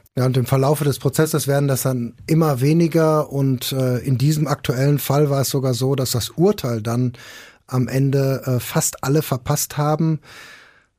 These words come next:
Das ist natürlich auch immer so ein bisschen ein Problem für uns. Den Prozessauftakt, den bekommt man immer mit. Da gibt es eine Benachrichtigung vom Gericht.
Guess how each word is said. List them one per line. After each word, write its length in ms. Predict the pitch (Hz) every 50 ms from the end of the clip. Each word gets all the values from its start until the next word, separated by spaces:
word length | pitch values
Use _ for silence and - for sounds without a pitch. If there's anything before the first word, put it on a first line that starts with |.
| _ _ _
Das 160 | - 127 113
ist 140 | 131 131 -
natürlich 380 | 165 147 - - 147 135 156 139
auch 120 | 143 -
immer 200 | 151 156 151 143
so 100 | 135 143
ein 420 | 139 139 135 131 127 123 - 123
bisschen 340 | 139 147 139 - - 156 139
ein 40 | 123
Problem 460 | - - 135 117 120 127 135 147 151
für 160 | - - 120
uns. 480 | 101 110 104 104 107 107 - - - -
Den 300 | - 120 117 117 113 113
Prozessauftakt, 880 | - - 120 - 151 143 - - - 139 165 - - - 180 175 - -
den 100 | 147 135
bekommt 320 | 131 131 - - 147 151
man 160 | 127 131 135 117
immer 240 | 117 135 135 127
mit. 380 | 113 104 95 92 - - - -
Da 80 | 120 120
gibt 180 | 123 123 -
es 140 | 131 123 -
eine 320 | 123 127 127 123 117 110
Benachrichtigung 800 | 110 117 123 123 123 139 143 - 151 131 - - 135 131 131 127 123
vom 260 | - - 131 127 123
Gericht. 480 | 120 127 123 160 196 185 - - -